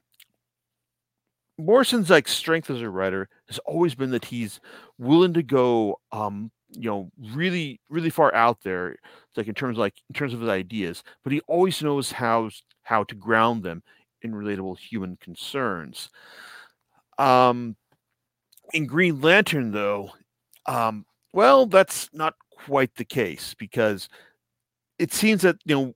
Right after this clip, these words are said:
when given the i-, the freedom to just go as, as wide as the cosmos goes,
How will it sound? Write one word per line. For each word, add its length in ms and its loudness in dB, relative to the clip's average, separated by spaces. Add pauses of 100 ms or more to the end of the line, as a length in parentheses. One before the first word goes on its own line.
(120)
when 260 0
given 360 -2
the 140 4
i-, 140 6 (240)
the 80 -16
freedom 280 0
to 160 2
just 260 -8
go 300 4
as, 140 -4 (360)
as 200 -4
wide 540 6
as 120 -4
the 60 -8
cosmos 680 -2
goes, 560 -4